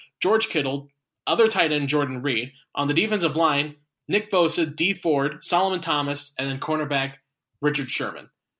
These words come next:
Th-, that's, that's a murderous row of injured reserve, <laughs> uh, of players. Like, that's, that's pretty nasty. And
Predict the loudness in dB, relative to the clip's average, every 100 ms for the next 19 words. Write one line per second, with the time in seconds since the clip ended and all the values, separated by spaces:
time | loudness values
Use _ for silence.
0 | _ _ _ _ _ _ _ -6 -4 0
1 | 4 2 2 -2 -2 0 0 -2 2 2
2 | 4 4 2 4 6 6 2 -6 -4 -4
3 | 0 0 0 0 2 2 2 0 -4 -4
4 | -6 -10 -6 -2 0 -2 -6 -12 _ -20
5 | _ -4 -2 0 2 2 0 -4 -4 -2
6 | -2 -2 -6 -12 _ _ _ _ -4 -2
7 | 2 4 4 2 0 -2 -4 -2 -2